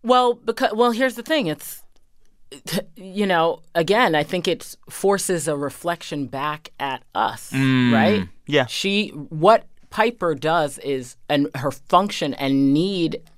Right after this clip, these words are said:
Speaker 1: to exist is so vital because she is the one who actually, she, it not, not only does she hold the mirror, she up,
Speaker 2: Mm.
Speaker 1: she is the mirror.
Speaker 2: Mm.
Speaker 1: You
Speaker 2: Mm.
Speaker 1: know, she is the mirror. She challenges your preconceived notions and ideas of who these people are.
Speaker 2: Yeah.
Speaker 1: The very fact that you might come in and be like,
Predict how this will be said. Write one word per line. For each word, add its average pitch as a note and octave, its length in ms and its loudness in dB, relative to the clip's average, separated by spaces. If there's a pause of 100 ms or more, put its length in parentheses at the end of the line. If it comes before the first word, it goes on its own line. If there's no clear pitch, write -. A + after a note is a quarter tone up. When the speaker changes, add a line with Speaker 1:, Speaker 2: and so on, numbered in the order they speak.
(140)
Speaker 1:
to D3+ 100 0
exist D3 540 -2
is C#3 180 -2
so C3+ 220 -2
vital D#3+ 320 2
because D3 260 -6
she G3+ 400 -4
is D3+ 140 -4
the D3 100 -4
one C#3+ 200 -2
who C#3 100 -6
actually, B2+ 500 -8 (220)
she, G#3 340 -2
it F#3 140 0
not, G3 280 0 (200)
not G3 260 2
only A3+ 180 -2
does E3 180 -4
she C#3+ 240 -8
hold F#3 440 0
the C#3 80 -2
mirror, G2 380 -6
she - 260 -10 (100)
up, G#2 120 0
Speaker 2:
Mm. F2 120 -6 (300)
Speaker 1:
she D#3+ 260 -6
is A3+ 240 4
the B2+ 100 -4
mirror. F#2+ 200 -12
Speaker 2:
Mm. D3+ 340 2 (540)
Speaker 1:
You D#3 160 2
Speaker 2:
Mm. D3 40 4
Speaker 1:
know, A#2+ 320 -2 (320)
she G3 380 0
is B3 140 4
the G3+ 100 -2
mirror. C3 240 -2
She B3+ 380 0
challenges F#3 680 -2
your F#3+ 340 4 (140)
preconceived D3 680 0
notions B2+ 440 -2
and A#2+ 80 -2
ideas A#2 480 -4
of A#2+ 120 -6
who C#3 180 0
these B2+ 240 -2
people C3 500 -6
are. C3+ 320 -2
Speaker 2:
Yeah. F3 100 -4
Speaker 1:
The E3+ 40 -2
very F3 180 4
fact F3 260 2
that D#3 120 -8
you D#3 80 -4
might C#3+ 160 -4
come D3+ 160 -4
in D3 80 -2
and C#3 100 -2
be C3 120 -6
like, B2 240 -6